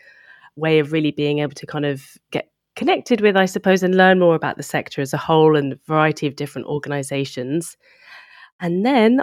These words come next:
the role that I had prior to my current role was actually at the Children's Heart charity called Echo. And this is another small charity, but doing really, really fantastic work supporting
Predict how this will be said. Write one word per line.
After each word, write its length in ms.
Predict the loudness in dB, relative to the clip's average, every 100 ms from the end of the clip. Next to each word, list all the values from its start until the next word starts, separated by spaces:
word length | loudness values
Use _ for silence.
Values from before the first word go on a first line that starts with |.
| 0
the 140 | 0 2
role 240 | 2 2
that 140 | 0
I 80 | -2
had 240 | -4 -4 -6 _
prior 300 | -2 0 -2
to 260 | -6 -6
my 160 | -4 -6
current 380 | -2 0 0 -2
role 300 | -6 -6 -4
was 280 | -4 -6 -8
actually 420 | -8 -8 -6 -6 -4
at 160 | -6 -10
the 180 | -12
Children's 440 | -10 -6 -6 -6 -8
Heart 240 | -8 -8
charity 500 | -8 -8 -8 -10 -12
called 300 | -12 -16 -16 -14
Echo. 400 | -14 -8 -4 -4 -6 _
And 460 | -6 -4 -4 -6 -10 -18 -20 -20 _
this 160 | -12 -10
is 140 | -4
another 300 | -2 0 0
small 280 | 0 0 -2
charity, 640 | -2 -8 -8 -8 -2 -2 -2 _ _ -6
but 120 | -4
doing 220 | 2 2
really, 220 | 4 2 2
really 160 | 0
fantastic 600 | 0 -2 -2 -6 -8 -8
work 220 | -4 -4
supporting 420 | -6 -6 -6 -4